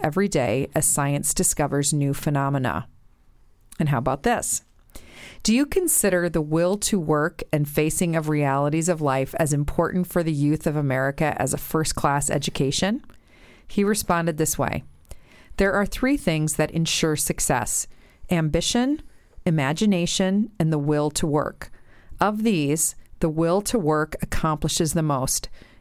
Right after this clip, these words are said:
Education of the right kind gets quicker results." The final question to Mister Edison was this. "Do you think that the scientific experimental field affords as great opportunities to women as to men?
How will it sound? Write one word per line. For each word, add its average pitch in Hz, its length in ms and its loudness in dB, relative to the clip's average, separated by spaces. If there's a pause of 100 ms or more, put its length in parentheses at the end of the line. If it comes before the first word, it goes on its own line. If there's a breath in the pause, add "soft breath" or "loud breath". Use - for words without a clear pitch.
Education 165 880 0
of 156 100 0
the 147 100 2
right 170 300 0
kind - 420 -2 (140)
gets 160 200 0
quicker 147 360 -2
results." - 580 -2 (1040 soft breath)
The 226 100 -2
final 294 300 0
question 180 400 0
to 175 120 -2
Mister 170 300 0
Edison 156 380 0
was 151 160 -2
this. - 380 0 (580 loud breath)
"Do 233 100 2
you 320 140 2
think 208 300 0
that 170 120 -2
the 175 80 2
scientific 170 880 0
experimental 151 680 0
field 156 540 0
affords 160 600 0
as 151 200 -2
great 143 360 -2
opportunities 160 800 0
to 165 140 0
women 151 400 0
as 165 220 0
to 190 100 0
men? 151 420 0